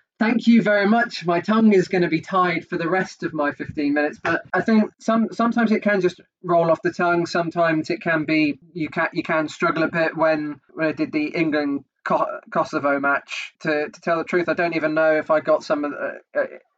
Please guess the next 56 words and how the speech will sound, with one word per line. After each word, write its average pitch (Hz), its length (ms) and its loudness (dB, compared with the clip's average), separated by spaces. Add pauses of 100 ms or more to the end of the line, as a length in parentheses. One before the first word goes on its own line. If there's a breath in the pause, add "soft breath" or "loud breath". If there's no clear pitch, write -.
even, 147 340 0
like, 139 220 -2
ten 151 220 -2
percent 147 360 -4
of 135 80 -10
the 151 80 -6
players' 143 400 0
names 139 320 -2
right 147 240 2
or 147 280 4
wh-, 160 200 2
who 175 120 2
had 160 140 0
the - 60 -6
ball. 165 260 -2 (160 loud breath)
I 185 100 2
just 185 200 -2
picked 220 180 0
names 202 320 0
that 175 80 0
were 190 100 2
easy 185 260 0
to - 100 -10
pronounce 180 380 0
and 156 100 -12
just 160 160 -6
said 165 160 -2
that 175 120 -4
they 160 140 4
had 151 200 -2
it, 147 160 0 (300 loud breath)
um, 151 300 0
to 175 120 -6
be 156 120 0
<laughs> 151 60 4
honest - 320 -2
with 165 200 -2
you. 151 200 0
So, 156 340 2
uh, 156 140 4 (220 loud breath)
that's 185 160 0
how 190 140 2
I 175 60 0
got 175 180 0
myself 165 340 0
through 165 140 -4
the 147 80 -8
first 147 360 0
half. 143 300 0 (400)
Um, 220 140 4 (140)
one 285 280 0
thing 302 160 0
I 277 40 4
wanted 247 220 2
to 214 140 2
ask 226 280 0